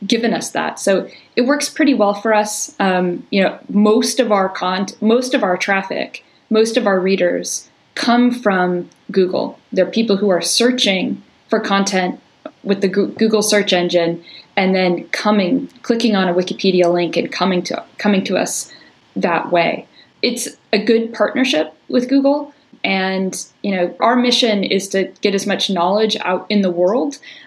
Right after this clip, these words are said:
Um, and so any, w-, we don't mind people reusing our knowledge and, and helping distribute it.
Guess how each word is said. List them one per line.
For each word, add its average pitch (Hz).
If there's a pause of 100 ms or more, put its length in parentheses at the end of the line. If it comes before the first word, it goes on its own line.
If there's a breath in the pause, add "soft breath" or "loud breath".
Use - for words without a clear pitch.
Um, 180
and 202
so 214
any, 277
w-, 220 (100)
we 214
don't 311
mind 202
people 190
reusing 196
our 175
knowledge 175
and, 180 (280 soft breath)
and 190
helping 190
distribute 196
it. 330